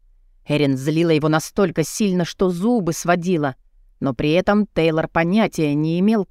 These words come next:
как отгородить её от себя. Была бы она парнем, он бы уже сто раз переломал ей кости. А так он уже и посылал её, и говорил Руро настолько жестокие слова,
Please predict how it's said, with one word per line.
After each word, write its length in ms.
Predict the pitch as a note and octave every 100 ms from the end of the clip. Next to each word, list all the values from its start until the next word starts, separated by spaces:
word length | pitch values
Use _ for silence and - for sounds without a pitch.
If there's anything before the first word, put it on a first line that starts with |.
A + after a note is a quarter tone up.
| -
как 340 | A#3 G#3 -
отгородить 600 | E3 D3+ D#3 D#3 G3 -
её 320 | F3+ F3+ D#3
от 120 | D3 -
себя. 420 | - D3 C#3 A#2 _ - _ _ _ _ _ - -
Была 320 | C#3+ D3 D#3
бы 100 | D#3
она 220 | D#3 D3+
парнем, 480 | A#2 D#3 E3+ D#3+ C#3 - _ _ -
он 220 | F3 F3
бы 120 | F3
уже 220 | E3+ E3+
сто 260 | E3+ - A3
раз 240 | F3 D#3+
переломал 520 | - A3 A3 A3 G#3+ D#3
ей 200 | D3+ D3
кости. 600 | - F#3 - - C#3+ A#2 _ - - _ -
А 160 | C3
так 320 | C3 F3 G3+ -
он 140 | G3
уже 280 | F3+ E3+ G#3
и 60 |
посылал 640 | F3+ F#3 - D#3+ C#3 F3+ E3+
её, 200 | D#3 D3+
и 120 | D3+
говорил 400 | D#3 D#3+ G#3 G#3
Руро 280 | F#3+ F3 G3
настолько 520 | F3+ - D3 D3 F#3+
жестокие 560 | F#3 G3+ - E3+ D3+ C3+
слова, 460 | - C#3+ C#3 B2